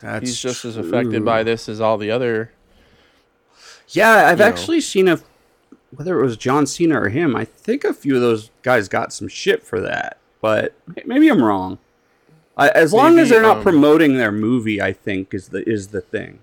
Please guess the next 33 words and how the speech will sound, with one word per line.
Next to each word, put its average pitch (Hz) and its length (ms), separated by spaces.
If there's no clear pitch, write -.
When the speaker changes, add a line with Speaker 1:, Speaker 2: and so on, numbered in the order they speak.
Speaker 2:
Yeah, 139 260
that's 123 220
the 127 100
thing. 113 200
They 113 100
can't, 110 360
but 123 120
there's 123 240
no 123 120
movies 107 460
coming 107 260
out 101 220
Speaker 1:
Okay. 104 220
Speaker 2:
now, 82 280
is 117 80
there? 208 260
Speaker 1:
This 185 160
is 233 120
gonna, 220 160
Speaker 2:
But - 60
no, 160 100
Speaker 1:
it's 131 100
Speaker 2:
I - 40
Speaker 1:
gonna 247 100
Speaker 2:
think 202 60
Speaker 1:
be 160 80
Speaker 2:
it 135 60
Speaker 1:
so 131 220
bad 104 320
in, 120 140
like, 101 180
a 98 100
year. 98 440